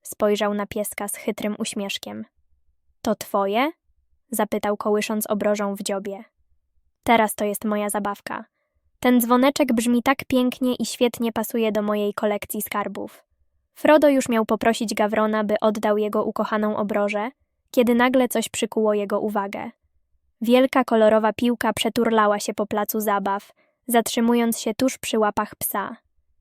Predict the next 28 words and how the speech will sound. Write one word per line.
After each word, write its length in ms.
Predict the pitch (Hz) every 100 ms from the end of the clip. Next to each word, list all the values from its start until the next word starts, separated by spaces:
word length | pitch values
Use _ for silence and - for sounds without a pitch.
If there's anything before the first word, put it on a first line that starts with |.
| _ _ _ _
Zza 360 | 220 208 208 214
piłki 580 | - 240 233 - 262 277
wyskoczył 680 | 226 220 - 233 - 220 208
wielki 500 | 240 247 247 - 220
biały 360 | 220 214 214
pies 360 | - 233 233 -
rasy 320 | 214 208 226
Bernardyn, 760 | 208 208 214 202 202 202 196 214 _ _
który 280 | - 226 208
biegł 380 | 220 208 214
za 220 | 208 220 226
nią, 220 | 226 226
ciągnąc 520 | - 226 220 220 220
za 140 | 214
sobą 320 | 202 208 202 202
smycz. 460 | - 196 - - _ _ _ _ _ _ _ _ _ _ _
„Hej, 400 | - 254 240 214 -
to 140 | 254
moja 260 | 262 262 254
piłka!”, 600 | 269 277 226 202 196 220 _ _
zawołał 540 | 214 214 208 208 202 202
grubym 400 | 220 220 214 214
głosem 400 | 214 214 214 208
Bernardyn, 680 | 208 208 202 202 208 208 - _ _
przedstawiając 840 | - 214 - 233 214 214 214 208 -
się 100 | 208
jako 240 | 202 202
Bruno. 420 | 202 202 202 214